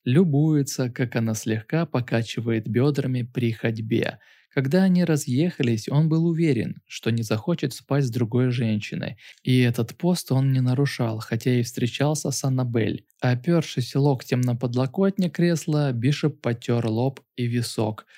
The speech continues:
По существу особых отношений у них с Аннабель не было. Они встречались всего несколько раз. Им нравилось одно и то же. У них было одинаковое чувство юмора. Они уважали жизненное пространство друг друга.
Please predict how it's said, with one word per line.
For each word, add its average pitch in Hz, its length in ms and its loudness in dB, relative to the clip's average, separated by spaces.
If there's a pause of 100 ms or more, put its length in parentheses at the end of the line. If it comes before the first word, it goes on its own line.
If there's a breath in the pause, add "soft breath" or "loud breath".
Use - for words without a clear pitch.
(280 soft breath)
По 127 120 0
существу 196 680 0
особых 160 540 0
отношений 151 600 0
у 139 120 2
них 143 240 0
с - 80 -6
Аннабель 143 520 2
не 160 160 2
было. 107 420 -2 (260 soft breath)
Они 160 200 4
встречались 147 640 -2
всего 135 260 2
несколько 135 640 -2
раз. 120 340 -2 (300 soft breath)
Им 131 180 4
нравилось 135 580 2
одно 127 300 0
и 151 60 2
то 143 280 0
же. 107 200 -2 (280)
У 185 60 2
них 208 200 6
было 156 320 2
одинаковое 139 880 -2
чувство 123 480 -4
юмора. 123 600 0 (100)
Они 135 220 2
уважали 120 680 0
жизненное 123 600 0
пространство 120 840 -4
друг 113 360 -2
друга. 110 460 0